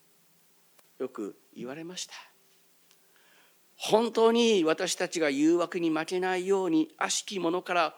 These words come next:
お救いくださいと祈るならば、本当に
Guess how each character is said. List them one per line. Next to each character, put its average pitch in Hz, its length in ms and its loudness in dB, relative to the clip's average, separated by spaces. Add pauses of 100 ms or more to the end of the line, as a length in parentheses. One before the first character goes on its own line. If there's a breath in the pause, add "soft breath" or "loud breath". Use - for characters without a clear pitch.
お 131 100 -6
救 - 240 -10
い 175 60 -6
く 175 100 -8
だ 160 100 -6
さ 190 140 -6
い 175 80 -6
と 131 220 -6 (760 loud breath)
祈 202 240 6
る 190 80 6
な 147 80 4
ら 123 140 -4
ば、 151 320 0 (360 soft breath)
本 165 360 -8
当 190 180 -4
に 196 320 -2